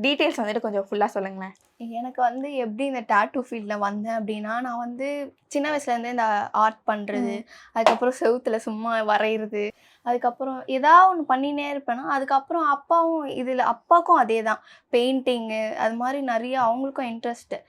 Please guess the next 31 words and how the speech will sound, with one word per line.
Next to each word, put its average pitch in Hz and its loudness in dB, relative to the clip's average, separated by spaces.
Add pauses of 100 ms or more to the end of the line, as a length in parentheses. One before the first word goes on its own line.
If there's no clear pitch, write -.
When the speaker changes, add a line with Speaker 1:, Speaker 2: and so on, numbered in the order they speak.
(300)
Speaker 2:
So, 302 -4
அப்பா 262 4
வந்து 285 -2
ஸ்டார்ட் 247 0
பண்ணாங்க 220 -2
இதை. 196 -6 (480)
சரி, 320 -2
இதுவும் 294 -2
நல்லா 254 -2
இருக்கே 233 -2
அப்படின்ட்டு 233 -2
எனக்கு 262 -4
வந்து 277 -2 (220)
ஒரு 254 -2
சில 262 -2
இது 277 2
இருக்கு. 240 0 (320)
ஏன்னா 247 -2
வந்து, 247 -4
எங்க 226 0
அப்பா 254 4
ஒரு 226 -2 (460)
உமனுக்கு 247 -6
போடும்போது 220 0
எனக்கு 247 -4
ஒரு 233 -2
ஃபீலிங்கா 262 -2
இருக்கும், 226 -2
எனக்கே 220 -2
ஒரு 240 -2
மாதிரி, 226 -2